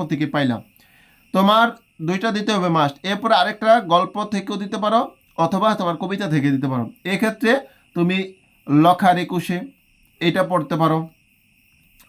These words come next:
অথবা শব্দ থেকে কবিতা যদি তোমার সিলেবাসে থাকে, শব্দ থেকে কবিতা এটা পড়তে পারো। তোমাদের প্রথমত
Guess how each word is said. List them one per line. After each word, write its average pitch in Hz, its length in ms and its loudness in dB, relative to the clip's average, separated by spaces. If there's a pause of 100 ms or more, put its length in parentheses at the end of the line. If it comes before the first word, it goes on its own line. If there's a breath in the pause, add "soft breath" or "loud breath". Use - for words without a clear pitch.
অথবা 175 400 4 (1000)
শব্দ 151 360 -2
থেকে 170 200 0
কবিতা 170 340 -2
যদি 180 180 -2
তোমার 160 220 0
সিলেবাসে 160 380 -2
থাকে, 156 240 -4 (440 soft breath)
শব্দ 165 300 0
থেকে 170 200 0
কবিতা 165 360 -2 (120)
এটা 160 160 -2
পড়তে 143 260 -4
পারো। 113 200 -6 (460 soft breath)
তোমাদের 160 360 0
প্রথমত 190 360 -2